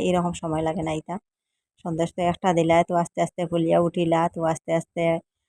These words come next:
এ, অনেক সময় যায় আর এই সন্দেশ বানাইতে বানাইতে। কিন্তু পপ খুব তাড়াতাড়ি হয়, তিনটা চারটা হরিয়ে দেওয়া যায় তেলের মাঝে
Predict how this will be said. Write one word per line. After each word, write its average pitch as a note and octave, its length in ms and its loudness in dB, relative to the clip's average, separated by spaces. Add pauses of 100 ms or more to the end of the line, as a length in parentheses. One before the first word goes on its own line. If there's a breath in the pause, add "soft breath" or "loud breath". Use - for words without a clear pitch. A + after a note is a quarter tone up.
(200)
এ, F3 80 -4 (640)
অনেক F#3+ 460 4
সময় D#3+ 340 -2
যায় D#3+ 200 4
আর D#3+ 120 2
এই E3+ 80 0 (220)
সন্দেশ D#3 380 -4
বানাইতে D#3+ 340 -4
বানাইতে। D#3 460 -4
কিন্তু E3+ 320 -10
পপ F3+ 320 -2
খুব G#3 220 -8
তাড়াতাড়ি D#3+ 440 -2
হয়, D#3 200 0
তিনটা E3+ 320 -6
চারটা E3+ 380 -2
হরিয়ে D#3 240 0
দেওয়া D3+ 280 -2
যায় D#3 200 0
তেলের D#3 320 -4
মাঝে D#3 260 -6